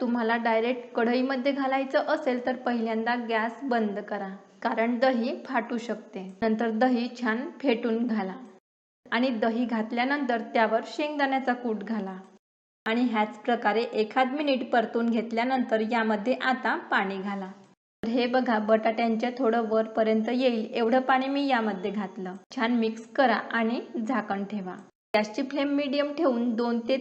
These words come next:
तीन मिनिटे शिजवून घ्या आणि अधूनमधून एक दोनदा हलवून घ्या. ही भाजी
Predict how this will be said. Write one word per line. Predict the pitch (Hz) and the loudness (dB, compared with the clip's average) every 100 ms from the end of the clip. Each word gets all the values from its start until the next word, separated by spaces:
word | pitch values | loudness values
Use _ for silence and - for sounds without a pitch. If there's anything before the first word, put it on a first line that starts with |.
| 262 | 0
तीन | 269 269 | -2 0
मिनिटे | 262 247 220 277 | 2 0 2 -2
शिजवून | - 240 202 196 196 190 | -2 -2 0 -2 -2 -4
घ्या | 214 185 - - | -6 -8 -10 -2
आणि | 214 247 | 0 0
अधूनमधून | - 226 220 254 269 269 269 247 - | 2 2 4 2 2 0 0 -2 -2
एक | 233 208 | -2 0
दोनदा | 247 247 220 214 269 - | 0 0 2 0 -2 -4
हलवून | 185 220 202 202 196 | -2 0 -2 -4 -6
घ्या. | 214 196 202 _ _ _ _ _ | -8 -10 -14 _ _ _ _ _
ही | 277 | 0
भाजी | 247 269 220 | 2 0 0